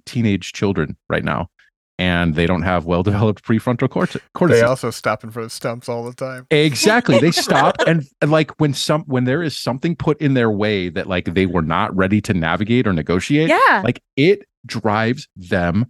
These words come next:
Speaker 1: crazy, right? And they cannot figure it out, and they lose all ability to self-regulate emotion and all sorts of stuff, right? And so, you know, I love my kids, but I also love seeing science happen. So I go out of my way to put
Speaker 3: <laughs> Yeah.
Speaker 1: those things, the stumbling blocks in front of them just to see how they react, right?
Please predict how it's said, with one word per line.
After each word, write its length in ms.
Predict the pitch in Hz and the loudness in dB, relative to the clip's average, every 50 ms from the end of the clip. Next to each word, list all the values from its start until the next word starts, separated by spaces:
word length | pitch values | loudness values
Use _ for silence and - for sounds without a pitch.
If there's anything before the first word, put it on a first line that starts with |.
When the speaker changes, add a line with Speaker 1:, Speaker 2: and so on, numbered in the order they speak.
| _ _ _ _ _ _ _ - | _ _ _ _ _ _ _ -10
Speaker 1:
crazy, 680 | - - - 254 277 - 302 247 - - 57 - - _ - | -10 -8 -2 0 2 4 4 4 4 2 -6 -10 -12 _ 0
right? 200 | - 135 165 - | 2 2 2 2
And 140 | - 156 160 | 2 2 2
they 80 | 160 | 2
cannot 400 | - - - - 196 190 180 175 | 0 -2 -2 -2 0 0 0 0
figure 240 | - - 180 156 165 | 0 0 2 2 4
it 80 | 156 175 | 4 4
out, 140 | 156 101 | 2 2
and 120 | 107 120 120 | 2 2 2
they 100 | 127 123 | 2 2
lose 320 | 120 123 139 139 135 117 - | 2 4 4 4 4 2 0
all 260 | - - - 165 196 | -2 0 0 0 0
ability 400 | 160 135 143 147 143 123 117 107 | 0 0 0 0 0 0 -2 -4
to 160 | - - 98 | -4 -6 -8
self-regulate 760 | - - - 120 117 123 - - 101 104 104 98 85 82 73 | -8 -4 -2 -2 0 0 0 0 -2 0 0 0 0 0 -2
emotion 520 | 73 85 120 170 190 - - 170 165 143 113 | -2 -2 0 0 0 0 0 0 0 2 0
and 120 | 107 - | -2 0
all 100 | - 165 | -2 -4
sorts 240 | - - 208 180 - | 0 0 0 0 0
of 60 | - | -6
stuff, 240 | - - 85 78 - | -6 -4 -6 -4 0
right? 240 | - 110 135 160 - - - - - _ _ _ _ _ _ _ | 0 0 0 0 -2 -10 -20 -20 -20 _ _ _ _ _ _ _
And 140 | - 147 139 | -2 0 2
so, 180 | - 185 160 151 | 2 4 4 4
you 120 | 170 160 | 4 2
know, 100 | 127 110 | 0 2
I 80 | - 104 | 2 2
love 200 | 104 117 135 - | 2 2 2 0
my 100 | 85 80 | -2 -4
kids, 300 | - - 147 113 85 - | -2 -2 -2 -2 -2 -2
but 120 | - 90 | -4 -4
I 60 | 82 78 | -4 -2
also 340 | - 113 120 117 - 90 78 73 | 0 0 0 0 -2 -4 -4 -4
love 920 | 73 69 71 76 82 87 101 107 110 117 123 127 131 135 135 135 139 135 | -8 -12 -8 -4 0 0 2 2 2 2 2 2 2 2 2 0 0 -4
seeing 260 | - 175 170 170 165 | -4 -4 -2 -2 -2
science 340 | - 170 175 262 240 180 - | -2 -2 0 0 -2 0 2
happen. 340 | 139 131 139 160 165 170 - _ - - _ _ _ | 0 2 2 0 0 -2 -4 _ -18 -20 _ _ _
So 280 | - - 196 196 180 | -2 0 2 2 2
I 140 | - - 196 | 2 0 0
go 140 | 190 196 185 | 0 0 0
out 80 | 180 170 | 0 0
of 60 | 160 | 0
my 80 | 165 165 | 0 -2
way 120 | 175 175 - | -2 -2 -2
to 40 | |
put 140 | - - - | -2 -4 -4
Speaker 3:
<laughs> 20 | 262 | -2
Yeah. 40 | - | -2
Speaker 1:
those 120 | 95 - | -4 -2
things, 320 | - 113 - 135 123 113 - | -2 -4 -2 0 -2 0 0
the 60 | 135 - | 0 0
stumbling 320 | - 139 127 110 107 95 | 0 0 0 0 0 0
blocks 240 | 98 104 101 95 - | 0 0 0 0 -4
in 60 | 110 | -6
front 180 | - - 101 101 | -4 -2 -2 0
of 60 | 101 | 0
them 100 | 110 113 113 | -2 -2 -4
just 140 | 127 - - | -6 -6 -6
to 100 | 69 - | -8 -8
see 300 | - - - - 156 151 | -8 -10 -4 0 2 2
how 140 | 120 127 127 | 4 4 2
they 100 | 127 120 | 2 2
react, 400 | 113 113 120 117 90 80 - - | 2 2 2 0 0 -2 -2 0
right? 200 | 101 113 - | 0 0 0